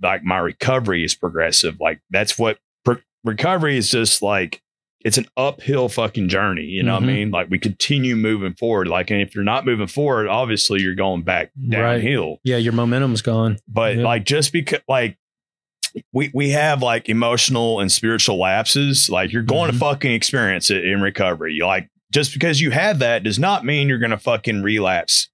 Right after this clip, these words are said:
Speaker 1: physically by drugs and alcohol, you know, like, it's not necessary, you know, like, um, when, when you do start to experience those emotional and mental,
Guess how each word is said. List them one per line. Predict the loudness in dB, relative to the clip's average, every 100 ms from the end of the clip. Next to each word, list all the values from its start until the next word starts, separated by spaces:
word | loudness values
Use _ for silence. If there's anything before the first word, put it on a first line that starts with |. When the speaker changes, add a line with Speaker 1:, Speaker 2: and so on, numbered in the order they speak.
| _
Speaker 1:
physically | 0 0 0 0 0 -2 -2
by | 0 0 0 -4 _ _ -12 -12 _ -6
drugs | -2 0 0 0
and | 0
alcohol, | -2 -2 -2 0
you | 0
know, | 0 0
like, | 0 -2 -4 _ -12 -12 -8
it's | -2 -2 0
not | 0 0
necessary, | 0 2 0 2 2 0 -4 -12 -8
you | -2
know, | 0 0
like, | 2 2 0 -2 -4
um, | -2 0 2 0 -2 -6 _
when, | -2 -2
when | -2 0
you | 0
do | 0 0 2 0 0
start | -2 0 0 0
to | -2
experience | 0 0 0 0 0 0
those | 2 2 0 0
emotional | 0 2 2 2 0 0 0 0 0
and | 2 2
mental, | 2 0 0 -2 -4